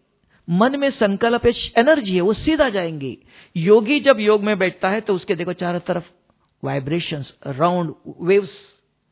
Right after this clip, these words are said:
है ना? वो बु-, उसको कहते हैं बुद्धि जब करती है। बुद्धि के अंदर मंथन होना चाहिए। तब बाबा ने कहा, वृत्ति से वातावरण,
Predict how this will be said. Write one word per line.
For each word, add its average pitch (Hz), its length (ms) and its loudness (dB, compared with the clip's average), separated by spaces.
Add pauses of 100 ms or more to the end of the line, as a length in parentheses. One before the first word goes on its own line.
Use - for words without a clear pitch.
(680)
है 202 60 -10
ना? 247 60 -8
वो 233 140 -2
बु-, 151 260 -12
उसको 196 340 -4
कहते 151 300 -10
हैं 175 180 -8
बुद्धि 151 380 -2
जब 269 240 -2
करती 135 360 -8
है। - 280 -16 (500)
बुद्धि 139 460 0
के 254 120 0
अंदर 233 220 0
मंथन 175 720 -2
होना 151 260 -10
चाहिए। 64 520 -20 (380)
तब 247 100 -2
बाबा 160 360 0
ने 160 100 0
कहा, 185 160 -4
वृत्ति 175 680 -2
से 247 260 -6
वातावरण, 135 920 -10